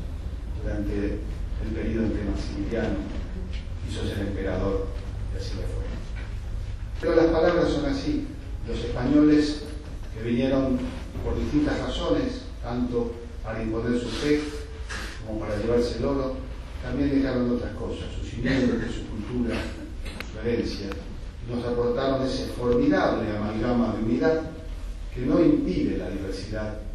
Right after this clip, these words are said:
y conforma el factor de fuerza centrípeta más más importante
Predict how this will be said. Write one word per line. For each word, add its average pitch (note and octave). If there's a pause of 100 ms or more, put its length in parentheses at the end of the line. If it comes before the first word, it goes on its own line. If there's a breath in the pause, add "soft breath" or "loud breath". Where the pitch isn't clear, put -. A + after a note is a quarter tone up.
(180)
y D3+
conforma A#2+
el -
factor B2+ (340)
de A2
fuerza C3
centrípeta A#2
más A#2+ (360)
más B2 (160)
importante B2